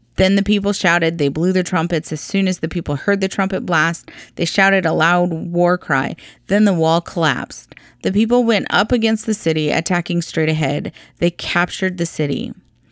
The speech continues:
Verse twenty-one, "Without mercy, they wiped out everything in the city as something reserved for God. Man and woman, young and old, cattle, sheep, and donkeys." There was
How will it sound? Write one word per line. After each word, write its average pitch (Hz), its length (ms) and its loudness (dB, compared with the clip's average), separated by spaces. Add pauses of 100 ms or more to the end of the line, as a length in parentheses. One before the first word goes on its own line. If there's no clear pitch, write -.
(360)
Verse 190 180 -2
twenty-one, 180 540 0
"Without 214 520 0
mercy, 185 880 -2 (480)
they 190 120 2
wiped 196 380 2
out 247 320 2
everything 202 520 0
in 190 100 2
the 185 80 0
city 165 540 -2
as 165 140 -4
something 165 520 -2
reserved 156 440 -4
for - 180 -10
God. 143 380 -4 (520)
Man 190 500 2
and 220 340 2
woman, 147 460 0 (280)
young 160 320 0
and - 200 -2
old, 143 400 -4 (240)
cattle, 175 480 -2 (180)
sheep, - 520 -6 (300)
and 165 180 0
donkeys." - 640 -4 (1300)
There 262 260 4
was 208 440 2